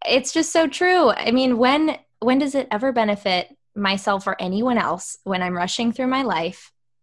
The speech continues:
writing off my feelings, <laughs> writing off my responses,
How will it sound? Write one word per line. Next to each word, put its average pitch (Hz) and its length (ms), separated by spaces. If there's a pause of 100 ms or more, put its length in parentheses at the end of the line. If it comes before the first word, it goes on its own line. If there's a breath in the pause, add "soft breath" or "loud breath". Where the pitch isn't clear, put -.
writing 196 380
off 254 220
my 269 120
feelings, 196 680
<laughs> - 20
writing 208 440
off 247 240
my 247 160
responses, 185 920